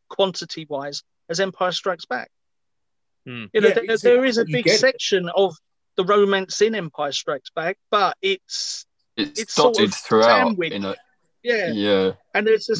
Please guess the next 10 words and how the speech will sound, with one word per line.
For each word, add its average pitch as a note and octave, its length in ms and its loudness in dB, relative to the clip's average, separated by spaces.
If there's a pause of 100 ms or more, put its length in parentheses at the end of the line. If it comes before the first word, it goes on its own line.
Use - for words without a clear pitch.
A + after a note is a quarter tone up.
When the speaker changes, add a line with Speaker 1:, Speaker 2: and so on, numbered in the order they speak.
Speaker 4:
Mm. G#3 120 2
Speaker 1:
a G#3 40 -2
big G3+ 140 -2
section - 440 -2
sandwiched A#3 680 0
between G3 440 2
some G3+ 240 -2
real G3+ 220 4
genuine F#3 480 0
threat, A3 400 -2